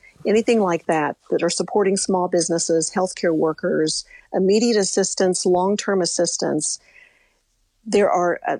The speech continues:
you'll find a synopsis of each of those. You'll find application process. And if you have any questions at all, each of these that I've listed have numbers that you can call, and they will work,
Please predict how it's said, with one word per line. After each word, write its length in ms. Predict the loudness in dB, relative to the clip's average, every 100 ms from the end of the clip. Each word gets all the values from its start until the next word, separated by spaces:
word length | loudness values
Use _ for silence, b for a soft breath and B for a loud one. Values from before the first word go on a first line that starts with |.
| -10 _ -4
you'll 160 | -2
find 240 | 0 -2 0
a 40 |
synopsis 580 | -2 -2 0 0 -2 -4 -4
of 140 | -2
each 200 | -2 0
of 80 | -2
those. 520 | 0 0 0 -4 -8 b b
You'll 120 | -4 -2
find 300 | 0 -2 0
application 680 | -2 -4 -4 -2 -2 -2 -2
process. 720 | 0 0 0 0 0 -2 -4
And 80 | -4
if 120 | -2
you 40 | -2
have 80 | 0
any 200 | 0 0
questions 500 | -2 -2 0 -2 0
at 80 | 0
all, 420 | 0 0 0 -4 b b b _ -2
each 260 | -2 0
of 100 | 0
these 220 | 2 0
that 100 | 0
I've 120 | 0 2
listed 340 | 0 0 -4
have 260 | -2 -2 0
numbers 380 | 0 2 0
that 80 | 0
you 80 | -2
can 120 | -2
call, 220 | -2 0 2
and 100 | 4
they 60 |
will 160 | 4 4
work, 300 | 2 0